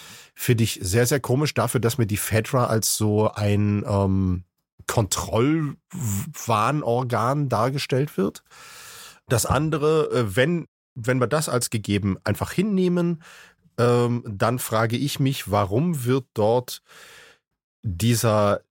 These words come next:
neue Rekrut von den Fireflies, was ja Riley effektiv ist, sie ist seit zwei Wochen oder so dort Mitglied, noch nicht länger, äh, warum wird ausgerechnet sie dort stationiert in dieser Riesenmall ganz alleine, um irgendwie so ein Außenlager mit ganz viel Bomben und so weiter zu bewachen und sonst ist da niemand?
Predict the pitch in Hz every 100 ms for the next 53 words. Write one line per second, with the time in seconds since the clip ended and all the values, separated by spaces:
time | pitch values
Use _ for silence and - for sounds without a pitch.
0 | _ 110 117 120 180 190 175 175 - -
1 | 202 196 - - - 151 151 147 143 139
2 | 127 143 165 - 165 196 190 - 110 -
3 | 104 104 101 98 110 110 98 101 90 92
4 | - - - 107 95 95 - - 92 87
5 | 170 160 165 139 127 98 117 131 170 196
6 | - 92 95 101 90 123 180 190 - -
7 | - - _ 135 127 107 107 113 131 110
8 | 123 120 117 120 98 110 170 147 120 -
9 | 101 - 104 98 180 185 117 107 107 98
10 | 95 151 170 170 113 110 120 113 95 107
11 | 139 - 131 104 95 113 117 104 104 113
12 | 110 110 107 104 104 98 123 - 113 92
13 | 101 104 101 98 - 98 - - 98 101
14 | 107 131 120 92 90 90 90 87 85 82
15 | 87 104 95 98 113 - - 110 98 107
16 | 113 98 82 -